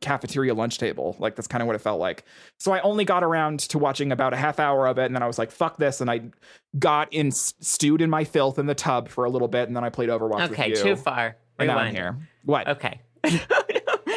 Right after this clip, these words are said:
Speaker 2: No, just, we didn't need the tub part. <laughs>
Speaker 1: Oh, I'm, but you know, you know, like, my
Speaker 2: I know, I
Speaker 1: schedule
Speaker 2: know.
Speaker 1: is every time Joe and I, like,
Speaker 2: Oh,
Speaker 1: or
Speaker 2: God.
Speaker 1: I get on Overwatch, I always have to take a bath first. I don't know, it's, like, some ritualistic, like, heathen
Speaker 2: Anyway,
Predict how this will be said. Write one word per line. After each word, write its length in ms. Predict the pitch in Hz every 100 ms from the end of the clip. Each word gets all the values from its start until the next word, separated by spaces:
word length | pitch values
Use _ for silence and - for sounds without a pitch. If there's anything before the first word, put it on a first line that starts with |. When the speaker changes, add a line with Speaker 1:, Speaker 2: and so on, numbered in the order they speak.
| 359
Speaker 2:
No, 200 | - 147
just, 240 | 135 143 147
we 100 | 151
didn't 200 | 156 151
need 160 | 147
the 60 | 131
tub 460 | 123 156 117 107 -
part. 420 | 123 120 131 - 247
<laughs> 100 | -
Speaker 1:
Oh, 180 | 220 220
I'm, 120 | 220
but 280 | 247 262 269
you 120 | 320 285
know, 180 | 277
you 260 | 247 220 370
know, 140 | 285 202 185 -
like, 180 | 170 185
my 100 | 214
Speaker 2:
I 120 | 151
know, 140 | 165 135
I 40 |
Speaker 1:
schedule 240 | - 151 151
Speaker 2:
know. 20 | 160
Speaker 1:
is 280 | 147 - - - - -
every 220 | 175 220
time 460 | 220 202 185 180 151
Joe 220 | 165 160
and 80 | 160
I, 360 | 156 151 143 -
like, 300 | 143 131 123 -
Speaker 2:
Oh, 140 | 147
Speaker 1:
or 140 | 139
Speaker 2:
God. 280 | 127 123 127
Speaker 1:
I 100 | 147
get 200 | 147 160
on 160 | 151 147
Overwatch, 520 | 135 139 127 117 127 127
I 60 |
always 160 | 131 135
have 120 | 131
to 60 | 131
take 160 | 135
a 40 | 123
bath 320 | 123 117 -
first. 480 | 95 92 117 - 131
I 60 |
don't 80 | 131
know, 160 | 127 117
it's, 160 | 117
like, 120 | 120 -
some 220 | 127 127
ritualistic, 760 | 113 127 110 113 - 107 101
like, 280 | 113 101 -
heathen 260 | - 120 180
Speaker 2:
Anyway, 480 | 175 135 104 -